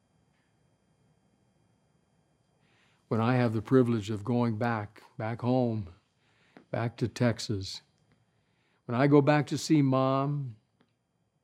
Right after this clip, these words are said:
my brother, my two sisters, their families, there's always a first stop I make driving into town. It's at the town cemetery.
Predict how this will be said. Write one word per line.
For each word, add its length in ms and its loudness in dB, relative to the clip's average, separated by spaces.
my 100 -6
brother, 540 2
my 160 -10
two 200 4
sisters, 880 -4
their 160 0
families, 840 0
there's 200 6
always 460 2
a 80 2
first 580 -2
stop 500 -4
I 180 -2
make 640 -6
driving 480 2
into 200 0
town. 360 -10
It's 140 -2
at 140 2
the 100 2
town 720 0
cemetery. 720 -2